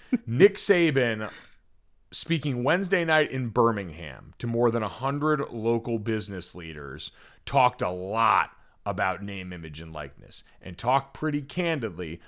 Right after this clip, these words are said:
about one of his rivals in name, image, and likeness. He mentioned the recruiting wars from last year where Alabama was number two and Texas A and M was number one. Jimbo Fisher, a former Saban assistant.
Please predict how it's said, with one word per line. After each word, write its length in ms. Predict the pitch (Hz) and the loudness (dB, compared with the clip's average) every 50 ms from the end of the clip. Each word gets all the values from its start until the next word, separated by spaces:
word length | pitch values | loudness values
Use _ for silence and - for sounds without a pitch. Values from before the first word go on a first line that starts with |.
| - - | -14 -10
about 280 | - 104 104 101 95 - | -6 -2 -2 -2 -2 -2
one 160 | 95 98 98 | -6 -8 -8
of 60 | 95 | -6
his 200 | 92 113 104 104 | -6 -6 -6 -2
rivals 560 | 120 147 147 147 143 131 110 92 73 69 - - - - - | 0 2 4 4 4 4 0 -4 -8 -8 -12 -16 -20 -14 -8
in 200 | - 117 113 107 | -6 -4 -4 -2
name, 300 | 107 107 104 98 98 92 | -4 -4 -4 -6 -8 -8
image, 320 | - 101 92 90 87 80 | -8 -8 -8 -8 -8 -8
and 140 | 90 90 87 | -8 -8 -4
likeness. 560 | 107 120 120 110 - - 82 69 65 - - - - - _ | -2 0 0 -2 -2 -6 -16 -14 -14 -14 -16 -18 -20 -20 _
He 140 | - 95 92 | -10 -8 -6
mentioned 580 | 95 101 107 110 104 - 92 85 87 92 104 - _ _ _ _ _ _ _ _ _ _ _ | -4 -4 -6 -6 -6 -6 -6 -6 -8 -10 -12 -14 _ _ _ _ _ _ _ _ _ _ _
the 80 | - 78 | -14 -12
recruiting 560 | 67 78 85 - - 180 208 190 160 135 113 | -12 -12 -10 -4 -2 0 2 4 2 2 0
wars 200 | 95 90 90 85 | -4 -6 -6 -8
from 200 | - - 104 95 | -10 -10 -10 -6
last 360 | 92 92 87 85 82 - - | -4 -2 0 -2 -2 -4 -8
year 80 | - 87 | -10 -8
where 120 | 82 85 | -6 -4
Alabama 500 | 78 87 101 98 98 92 104 101 98 95 | -4 -2 -2 -2 -2 -4 -6 -6 -6 -6
was 160 | 95 92 92 104 | -8 -8 -6 -6
number 220 | 101 92 90 87 | -6 -6 -6 -8
two 320 | - - 135 143 147 147 | -6 -2 0 2 4 4
and 180 | - 120 107 98 | 2 0 -4 -8
Texas 460 | - - 110 101 - - 110 101 98 | -4 -4 -4 -4 -4 -8 -8 -8 -8
A 220 | - - 104 98 98 | -8 -10 -10 -8 -6
and 120 | 98 127 | -2 2
M 300 | 175 190 165 147 135 127 - - - - - - | 4 4 4 2 2 -2 -8 -10 -20 -20 -16 -6
was 180 | - 113 107 98 | -2 0 0 0
number 260 | 113 107 101 98 104 | 0 -2 -2 0 0
one. 380 | 101 107 139 180 175 139 104 92 | 0 4 6 8 8 8 6 2
Jimbo 320 | 87 107 104 95 98 95 | -4 -4 -4 -2 -2 -4
Fisher, 420 | 92 - - 117 101 - - 104 98 | -4 -2 -4 -4 -4 -2 -4 -4 -4
a 80 | 95 | -4
former 380 | 92 - - 101 98 95 98 95 | -6 -6 -6 -6 -6 -4 -6 -8
Saban 400 | - - 113 104 95 85 87 85 | -6 -4 -4 -4 -4 -4 -6 -8
assistant. 520 | 78 - - 202 185 - - 107 90 - | -4 2 2 2 2 2 -2 -8 -8 -8